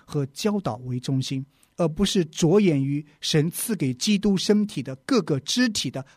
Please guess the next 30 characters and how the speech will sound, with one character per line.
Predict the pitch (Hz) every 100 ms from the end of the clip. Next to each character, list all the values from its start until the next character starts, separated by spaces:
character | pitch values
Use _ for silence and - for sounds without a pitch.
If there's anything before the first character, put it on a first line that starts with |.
| _
不 | - 247
同 | - 110 123
恩 | - 147
赐。 | 139 - 127 - _ _ _ _ _ _ -
你 | 151
还 | 165
可 | 165 185
以 | 156
按 | 160 165
照 | 156 139 139 - _ _ -
年 | 147 151 202
龄、 | 160 151 175 180 _ _
阶 | - 220
层 | 220 - 147 147 156 -
和 | 202
种 | 190 175 127
族 | 120 127 135 196 _
选 | - 156 127
择 | 135 135 147
适 | - - 202
合 | 156
你 | 160 135
的 | 131
目 | 208 165
标 | 160 165
人 | 139 165
群 | - 147
的 | 151
音 | 214 220
乐。 | 233 196